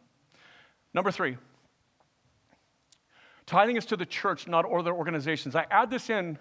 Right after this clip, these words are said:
you would think this is a given, but as you, the younger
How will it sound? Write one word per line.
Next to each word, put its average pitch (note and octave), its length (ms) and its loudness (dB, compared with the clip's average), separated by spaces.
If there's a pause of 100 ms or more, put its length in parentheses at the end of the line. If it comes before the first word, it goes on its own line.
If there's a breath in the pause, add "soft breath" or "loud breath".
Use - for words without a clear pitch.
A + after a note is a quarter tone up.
you E3+ 120 -4
would F3 100 -4
think F#3+ 160 -8
this E3+ 160 -6
is E3 80 -10
a F3 60 0
given, D3 320 -2
but G#3 140 4
as G3 340 4
you, F#3+ 200 -12
the D3 140 -4
younger A#3 560 -2